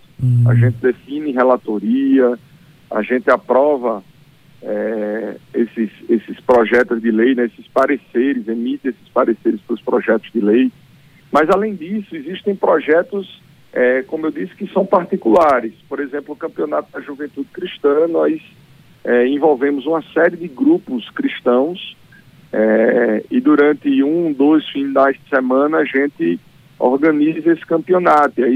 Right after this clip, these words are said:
Speaker 2: existem premiações pro primeiro, pro segundo, pro terceiro colocado, mas muito mais do que isso, existe,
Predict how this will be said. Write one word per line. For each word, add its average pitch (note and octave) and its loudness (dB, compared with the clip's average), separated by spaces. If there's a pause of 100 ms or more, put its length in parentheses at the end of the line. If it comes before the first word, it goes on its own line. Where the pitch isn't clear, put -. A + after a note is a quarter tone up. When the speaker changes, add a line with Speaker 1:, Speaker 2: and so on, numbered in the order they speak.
Speaker 2:
existem D3 -10
premiações D#3 -2
pro - -20
primeiro, C3+ 2
pro A#2+ -8
segundo, B2 0
pro - -8
terceiro B2 0
colocado, B2 2
mas - -2 (600)
muito G3 0
mais F3 2
do D#3 0
que E3 0
isso, E3 0
existe, F#3 -2